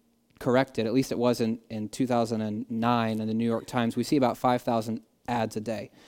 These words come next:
So I'll throw some up here, and then you just shout out what it is, because we're all brainwashed into seeing these things and knowing what they are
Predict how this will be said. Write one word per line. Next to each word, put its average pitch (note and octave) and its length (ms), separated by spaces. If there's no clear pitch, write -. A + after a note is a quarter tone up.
So - 120
I'll F3 100
throw E3 200
some C3+ 160
up A#2+ 140
here, A#2+ 120
and A#2 80
then A#2 80
you A#2+ 100
just A#2 180
shout A2+ 220
out G#2+ 160
what G#2 120
it G#2 100
is, G#2+ 160
because A2+ 300
we're A2+ 140
all A2 120
brainwashed A#2+ 540
into A2+ 220
seeing A#2+ 280
these A2+ 160
things A2 200
and A2 100
knowing A#2 200
what A2 140
they A#2 80
are A2+ 160